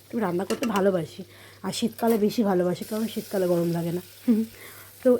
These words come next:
এইভাবেই আমি ওর শাকর রান্নাটাও করছি, এদিকে আমাদের রান্নাটাও করছি, দুটোকেই ম্যানেজ করছি। আর ওইদিকে অনেক কিছুই ম্যানেজ করতে হয়, দুটো কাজ, দুটো হাত দিয়ে অনেকগুলো ম্যানেজ করে ফেলি। তো ওইদিকে দেখো, তোমাদেরকে আমি রান্নার পদ্ধতি দেখাচ্ছি, ভেবো না আমি তোমাদেরকে রান্না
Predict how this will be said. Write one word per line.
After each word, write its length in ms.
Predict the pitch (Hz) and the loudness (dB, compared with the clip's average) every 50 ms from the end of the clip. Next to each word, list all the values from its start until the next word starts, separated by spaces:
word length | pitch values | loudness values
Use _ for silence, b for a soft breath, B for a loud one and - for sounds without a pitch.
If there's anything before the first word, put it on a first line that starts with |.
| - 202 240 | 4 2 2
এইভাবেই 400 | 247 233 262 254 247 277 294 285 254 | 4 4 4 2 4 4 4 4 4
আমি 140 | 233 226 226 233 226 | 4 4 4 4 4
ওর 100 | 220 226 220 233 - - | 2 0 -2 -4 -8 -4
শাকর 300 | 226 208 190 - 240 226 226 | -4 -4 -4 -2 -2 0 0
রান্নাটাও 360 | 240 233 233 240 214 262 254 254 - | 2 2 0 0 0 -2 -4 -2 -4
করছি, 260 | 247 - - - - 330 311 | -6 -8 -6 -4 -4 -2 -2
এদিকে 200 | 208 185 - - 208 | -2 -4 -2 -2 -2
আমাদের 300 | 190 180 180 185 196 180 202 | 0 0 0 -2 -2 -2 -2
রান্নাটাও 380 | 202 196 202 208 208 - 214 214 208 | 0 2 2 0 0 0 -2 -4 -4
করছি, 220 | - 190 - - - 214 185 | -4 -8 -8 -6 -6 -6 -6
দুটোকেই 340 | 175 - 185 170 220 240 240 233 | -4 -6 -6 -2 0 2 4 4
ম্যানেজ 240 | 208 196 196 202 202 - - | 4 4 2 0 -2 -6 -10
করছি। 280 | 190 - - - - 220 B B B B B B - 170 | -10 -10 -12 -12 -14 -14 B B B B B B -8 -4
আর 80 | 170 190 214 | 2 4 4
ওইদিকে 280 | 226 202 214 214 247 | 4 4 2 2 2
অনেক 240 | 240 202 190 202 208 208 - | 4 4 4 2 0 -2 -4
কিছুই 220 | 226 - 262 254 233 | -4 -2 0 2 2
ম্যানেজ 220 | 202 202 214 226 220 - - | 2 2 2 0 0 -2 -4
করতে 180 | 202 - - 226 214 | -6 -4 -4 -4 -2
হয়, 120 | 202 202 180 202 | -2 -2 -2 -4
দুটো 200 | 180 - 226 214 208 208 B B B B B B - 226 | -4 -2 -2 -2 -2 -4 B B B B B B -2 0
কাজ, 140 | 220 214 208 214 185 202 | 0 0 0 -2 -6 -8
দুটো 220 | 202 175 - 254 247 226 | -6 0 2 4 6 6
হাত 140 | 226 214 185 190 | 4 4 2 2
দিয়ে 120 | 247 262 247 226 | 2 4 4 4
অনেকগুলো 280 | 226 220 202 220 226 208 196 | 2 2 2 2 2 2 2
ম্যানেজ 200 | 180 175 175 170 - - | 0 -2 -4 -4 -6 -8
করে 140 | 202 185 180 | -8 -8 -6
ফেলি। 200 | - 170 165 170 165 - - B B B B B B B B - | -6 -6 -6 -6 -6 -10 -16 B B B B B B B B 0
তো 40 | 247 240 | 2 4
ওইদিকে 220 | 226 226 208 220 214 214 | 4 4 4 2 2 2
দেখো, 160 | 208 240 247 262 - - - - - - - - - - - - - _ - - - | 2 0 0 -2 -2 -6 -14 -20 -20 -20 -20 -20 -20 -20 -20 -20 -20 _ -20 -16 -10
তোমাদেরকে 320 | - 208 214 208 208 202 226 220 | -6 -2 0 0 0 2 4 4
আমি 80 | 233 220 220 | 6 6 6
রান্নার 260 | 180 180 185 196 202 - 202 | 4 4 2 2 0 0 -2
পদ্ধতি 260 | 180 165 165 175 202 185 202 | -2 -2 2 2 2 4 4
দেখাচ্ছি, 360 | 185 190 196 - - - - 226 233 B B B B B - | 2 0 -4 -8 -8 -10 -10 -10 -10 B B B B B -4
ভেবো 180 | 208 202 202 220 226 | -2 0 2 4 4
না 40 | 220 208 | 4 4
আমি 80 | 208 190 214 | 4 2 0
তোমাদেরকে 300 | 196 202 190 190 - 214 202 | 0 0 -2 -2 -2 -2 0
রান্না 200 | 180 175 175 185 | 0 0 0 0